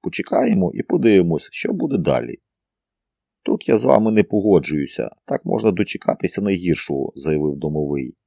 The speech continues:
"Але вам відніше. Сподіваюся, що наш знайомий із замку встигне вас вчасно попередити про небезпеку".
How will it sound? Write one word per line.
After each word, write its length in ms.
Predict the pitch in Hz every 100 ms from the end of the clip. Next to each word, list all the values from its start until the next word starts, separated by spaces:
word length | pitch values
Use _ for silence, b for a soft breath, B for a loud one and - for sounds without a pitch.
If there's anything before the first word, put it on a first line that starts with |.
| _ _ _
"Але 180 | - 269
вам 240 | - - 92
відніше. 540 | 101 90 76 - -
Сподіваюся, 880 | - - - - - - 110 - - -
що 200 | - 113
наш 200 | 120 90
знайомий 500 | 107 120 135 113 101
із 120 | 107
замку 420 | - 123 - 92
встигне 420 | - - 104 101
вас 160 | 98 98
вчасно 360 | - 101 -
попередити 680 | 90 95 - 92 71 67 -
про 200 | - 78
небезпеку". 720 | 73 67 - - 67 - -